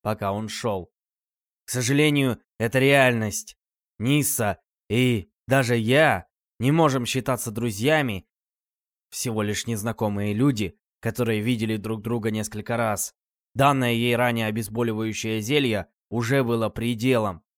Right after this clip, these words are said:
и лишь потому, что мы пришли из одного и того же места. Что касается магических кристаллов, мне их даже не хватает, чтобы использовать для себя. Так откуда я мог взять их?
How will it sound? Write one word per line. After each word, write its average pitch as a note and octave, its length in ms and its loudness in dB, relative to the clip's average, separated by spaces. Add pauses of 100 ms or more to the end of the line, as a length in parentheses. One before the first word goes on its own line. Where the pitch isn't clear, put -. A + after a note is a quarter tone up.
(180)
и A2 140 -2
лишь A#2 380 -2 (520)
потому, B2 460 0
что A#2 200 -4
мы A#2+ 240 0 (360)
пришли C#3 460 2
из A2+ 140 -2
одного B2 360 2
и A#2 60 2
того A#2 300 0
же A2+ 140 -2
места. A#2+ 600 -2 (640)
Что - 260 -4
касается A#2+ 500 -2
магических A2+ 720 -4
кристаллов, A#2+ 720 -2 (360)
мне B2+ 460 2
их G#2 120 -8
даже B2 260 0
не B2+ 120 0
хватает, C3 460 0
чтобы A#2+ 280 -6
использовать A#2+ 540 -4
для B2+ 140 -4
себя. A#2+ 560 -2 (300)
Так C#3+ 160 -2
откуда F3+ 400 0
я D3 160 4
мог C#3 220 0
взять C3+ 400 0
их? - 260 -8